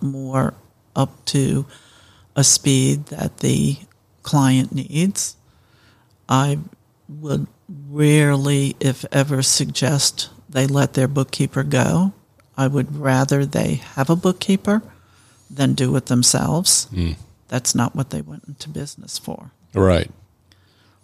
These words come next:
Speaker 2: Do you, do you find that, um,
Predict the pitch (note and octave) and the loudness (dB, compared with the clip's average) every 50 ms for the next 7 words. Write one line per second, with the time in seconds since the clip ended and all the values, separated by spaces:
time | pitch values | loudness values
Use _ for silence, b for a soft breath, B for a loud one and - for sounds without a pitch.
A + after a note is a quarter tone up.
0 | B B B B B B B B B B B B _ _ _ - C#3+ D#3 F3+ A3 | B B B B B B B B B B B B _ _ _ 2 2 4 4 4
1 | B3+ B3+ - - - - _ - D3+ C#3+ F3 G3+ F3+ - F3+ D3+ C#3 C3 A#2+ A#2 | 4 2 0 -6 -20 -20 _ -4 -2 0 0 0 0 0 0 2 4 4 4 4
2 | G#2+ G2+ G2 G2 F#2 - - G2+ F#2+ F2+ F2+ F2+ F2+ F2 E2 | 4 2 2 2 0 0 0 2 2 2 2 0 -2 -2 -4